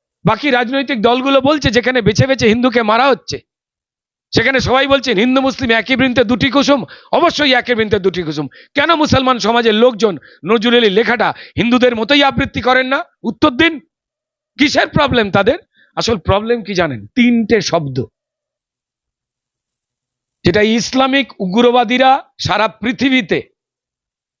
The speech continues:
ছড়িয়ে বেড়াচ্ছে, যে তিনটে শব্দের মোহে তারা, যারা মুসলিম নয়, তাদের মেরে বেড়াচ্ছে। পবিত্র ইসলামকে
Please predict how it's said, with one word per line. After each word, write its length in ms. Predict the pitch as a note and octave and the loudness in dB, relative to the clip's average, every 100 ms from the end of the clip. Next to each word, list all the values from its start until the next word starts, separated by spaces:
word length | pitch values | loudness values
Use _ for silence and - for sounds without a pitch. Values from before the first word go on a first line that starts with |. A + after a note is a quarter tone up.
| _ _ _ _ - | _ _ _ _ -2
ছড়িয়ে 360 | - A3 B3+ | 0 2 2
বেড়াচ্ছে, 440 | A3 E3 C#3+ - - - _ _ _ _ _ | 2 0 -4 -6 -6 -6 _ _ _ _ _
যে 220 | C3+ B3 | -2 -2
তিনটে 460 | B3 C#4+ C#4+ C4+ B3+ | 0 -2 -2 -2 -2
শব্দের 480 | - A#3 G3+ A#3+ A3 | 0 -2 2 0 2
মোহে 420 | A3+ A3+ D4 E4+ _ _ _ _ _ | 0 2 0 -2 _ _ _ _ _
তারা, 380 | G3 A#3 C4 F4+ _ _ _ _ | -2 0 0 -2 _ _ _ _
যারা 240 | B2 G3+ A#3 | -2 0 0
মুসলিম 420 | A#3 A#3+ A3 A3+ | -2 -4 -2 0
নয়, 280 | G#3 C4 D#4+ | 0 0 0
তাদের 320 | C#4 B3+ B3+ | 0 0 0
মেরে 240 | A3+ B3 B3 | 0 0 0
বেড়াচ্ছে। 480 | A3+ G#3 - C#3 - _ _ _ _ _ _ _ _ _ _ _ _ | -2 -4 -8 -16 -16 _ _ _ _ _ _ _ _ _ _ _ _
পবিত্র 680 | G3+ A#3+ C#4+ - - C#4 D4+ - _ _ _ _ _ _ _ _ - | 0 2 0 -2 0 2 2 -2 _ _ _ _ _ _ _ _ -4
ইসলামকে 800 | A3+ - D#4 D4+ C#4+ A3 F3 | -2 0 2 2 0 -4 -4